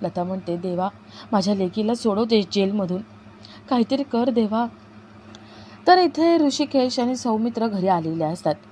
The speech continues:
सौमित्र म्हणतो, "नाना, अजिबात टेन्शन घेऊ नका, उद्या जानकी वहिनीला बेल मिळेल." नाना म्हणतात, "जानकीचं काय होत असेल आतमध्ये, बिचारीला जेलमधून बाहेर यावंच लागेल."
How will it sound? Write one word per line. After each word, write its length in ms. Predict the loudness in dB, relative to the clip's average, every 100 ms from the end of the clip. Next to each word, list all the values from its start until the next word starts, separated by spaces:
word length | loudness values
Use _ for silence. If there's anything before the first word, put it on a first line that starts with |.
| -20 -20 -20 -20 -20 -20 -20 -20 -20 -2
सौमित्र 420 | 2 2 2 -2
म्हणतो, 360 | -2 -2 -4 -6 -10 -20 -20 -8
"नाना, 320 | 0 0 2 -2 -6 -6
अजिबात 320 | -2 0 0
टेन्शन 380 | 0 -2 -2 -4
घेऊ 160 | -2
नका, 240 | -4 -2 -4 -4 -18 -20 -6
उद्या 180 | 2 4
जानकी 340 | 4 0 -2
वहिनीला 240 | -2 2 2
बेल 220 | 2 0
मिळेल." 340 | 0 2 0 -2 -14 -20 -20 -20 -10
नाना 260 | -2 0 0
म्हणतात, 320 | -2 0 0 0 -10 -20 -20 -20 -20 -8 0
"जानकीचं 460 | 2 2 -4 -6 -4
काय 200 | 2 2
होत 260 | 4 2 0
असेल 200 | 2 4
आतमध्ये, 440 | 4 0 -4 -4 -6 -18 -20 -20 _ -20 -20 -20 -4
बिचारीला 420 | 0 4 4 6
जेलमधून 440 | 6 4 4 2 2
बाहेर 220 | 2 4
यावंच 400 | 4 4 2 2
लागेल." 260 | 0 0